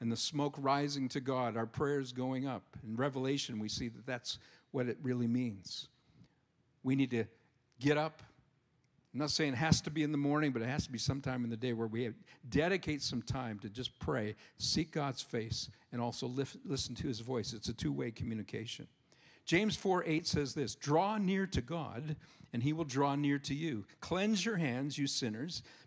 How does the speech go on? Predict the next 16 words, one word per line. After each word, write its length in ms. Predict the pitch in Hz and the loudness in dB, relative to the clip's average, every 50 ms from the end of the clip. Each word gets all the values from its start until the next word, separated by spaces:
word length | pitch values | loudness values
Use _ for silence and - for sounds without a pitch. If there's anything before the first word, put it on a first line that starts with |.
| _ | _
Purify 500 | - - 202 202 196 214 - - 170 160 | 0 2 4 4 4 4 2 2 0 2
your 200 | 156 151 143 123 | 2 0 0 0
hearts, 420 | 113 110 107 113 135 - - - - 262 | -2 -2 -2 -4 -4 -4 -6 -8 -6 -6
you 100 | 185 139 | -6 -6
double-minded." 1120 | 127 123 131 110 110 123 117 113 - _ _ - 123 123 143 147 151 143 127 117 104 - _ _ _ _ _ _ _ _ _ _ _ - - - - | -4 -4 -4 -4 -4 -4 -6 -8 -8 _ _ -10 -8 -6 -4 -4 -4 -4 -4 -6 -6 -8 _ _ _ _ _ _ _ _ _ _ _ -14 -14 -12 -6
So 140 | - - | -4 -4
if 80 | 127 - | -2 0
we 100 | 202 214 | 0 0
draw 300 | 175 - 190 180 190 214 | 2 4 4 4 4 4
near 280 | 190 185 165 170 180 196 | 2 0 0 0 0 0
to 100 | - 202 | 0 -2
God 260 | 160 147 143 139 156 | 0 2 2 2 2
in 140 | 160 175 185 | 2 -2 -4
prayer 420 | 170 - 185 156 131 131 135 160 | -4 0 2 2 2 2 2 0
and 180 | 175 151 147 139 | 0 -2 0 2
worship, 500 | 139 180 175 - - 117 123 160 - - | 2 2 2 0 -2 -4 -6 -8 -10 -14